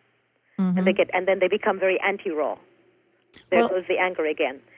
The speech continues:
Speaker 1: yeah,
Speaker 2: Isn't it?
Speaker 1: exactly. And the reason they are in the condition they're in, whether it's overweight or whether they've got some kind of dis-ease,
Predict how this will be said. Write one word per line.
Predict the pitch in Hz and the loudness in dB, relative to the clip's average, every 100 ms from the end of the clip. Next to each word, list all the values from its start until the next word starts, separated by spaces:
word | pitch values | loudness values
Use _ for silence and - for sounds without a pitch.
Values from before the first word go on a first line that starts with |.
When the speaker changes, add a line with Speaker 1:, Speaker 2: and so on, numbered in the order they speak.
| - | -2
Speaker 1:
yeah, | 254 | 0
Speaker 2:
Isn't | 233 | 0
it? | |
Speaker 1:
exactly. | 202 208 220 220 | -2 -2 -2 -2
And | 185 | -2
the | 196 | 0
reason | 214 294 285 233 208 | 0 0 2 2 2
they | 226 214 - | 2 2 2
are | 214 220 208 - | 2 4 4 0
in | 202 202 | 0 0
the | |
condition | 202 208 180 226 - 226 208 | 0 0 2 0 0 0 2
they're | 202 190 - | 2 0 0
in, | 226 202 190 | 0 2 2
whether | 185 185 190 | 0 0 -2
it's | - | -4
overweight | - 240 233 180 190 190 - | -2 0 0 2 2 0 0
or | 180 | 0
whether | 196 214 202 | 2 2 2
they've | 196 202 | 0 0
got | 196 - | -2 0
some | - 196 | -2 -2
kind | 190 190 170 | -2 -2 -2
of | 170 151 - 175 | -4 -6 -8 -2
dis-ease, | 202 208 - - _ _ - 247 226 170 196 254 - | 0 0 -2 -12 _ _ -6 -2 0 0 -2 -4 -10